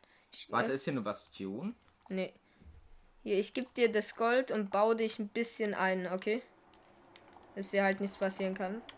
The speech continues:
Speaker 2: Ich hab mir Goldschuhe gemacht.
Speaker 1: N-, nee, nee. Du hast doch schon Schuhe.
Speaker 2: <laughs> Ja.
Speaker 1: Ich wollte, dass du dir jetzt irgendwie einen Helm machst oder so.
Speaker 2: Ja, ist jetzt egal.
Speaker 1: Damit du mehr Rüstung hast.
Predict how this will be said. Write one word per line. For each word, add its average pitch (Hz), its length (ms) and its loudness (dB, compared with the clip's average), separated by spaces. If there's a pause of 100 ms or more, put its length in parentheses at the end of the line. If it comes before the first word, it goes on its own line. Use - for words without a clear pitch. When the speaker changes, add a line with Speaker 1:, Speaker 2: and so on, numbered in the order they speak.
(160)
Speaker 2:
Ich - 120 -8
hab 139 80 -2
mir 131 140 0
Goldschuhe 123 500 -2
gemacht. 90 420 -10 (340)
Speaker 1:
N-, 202 320 -6
nee, 233 140 4
nee. 285 240 4 (1300)
Du 196 100 -8
hast - 220 -8
doch 247 80 -4
schon 214 220 -8
Schuhe. 202 420 -8
Speaker 2:
<laughs> 123 60 -10
Ja. 135 420 2 (460)
Speaker 1:
Ich 220 240 -4
wollte, 254 220 6
dass 254 160 2
du 254 60 -2
dir 240 160 2
jetzt 240 220 0
irgendwie 233 280 2
einen 226 100 0
Helm 247 320 0
machst 190 340 -4
oder 180 260 -4
so. 135 60 -4
Speaker 2:
Ja, 127 200 4
ist 123 140 0
jetzt 113 160 -2
egal. 90 360 -6
Speaker 1:
Damit 196 260 -2
du 202 60 0
mehr 202 200 2
Rüstung 190 460 -6
hast. 175 300 -10